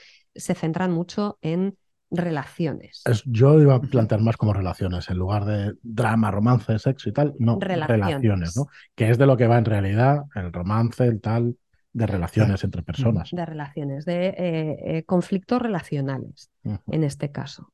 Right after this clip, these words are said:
Speaker 1: ¿vale? Entonces, eh, tenemos una trieja, ¿vale? Es un, un, eh, trío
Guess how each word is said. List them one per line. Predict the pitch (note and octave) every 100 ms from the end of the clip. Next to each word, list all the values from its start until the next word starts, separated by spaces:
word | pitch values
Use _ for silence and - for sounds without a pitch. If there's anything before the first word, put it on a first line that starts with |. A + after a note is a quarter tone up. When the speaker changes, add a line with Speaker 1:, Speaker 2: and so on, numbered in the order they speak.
| -
Speaker 1:
¿vale? | D#3+ F3 A3+ -
Entonces, | F3+ F#3 G3 - A3+ A#3+ - _ _ _
eh, | - F3 E3 D#3+ D3+ D3+ D3 C#3+ C#3+ C#3+ _ _ _ -
tenemos | F3 E3+ F3 F3+ -
una | F#3 E3+ E3+ E3 E3 -
trieja, | E3 F#3+ - D#4+ - _ _ _ _
¿vale? | E3+ F#3 G#3
Es | F3 -
un, | E3 D#3+ D#3 D3+ C#3+
un, | - D#3 D#3+ D#3+ D#3 D3+
eh, | D3 C3 C#3 D3 - E3 - - - - _ _
trío | - F#3 F3+ G3+ C#4+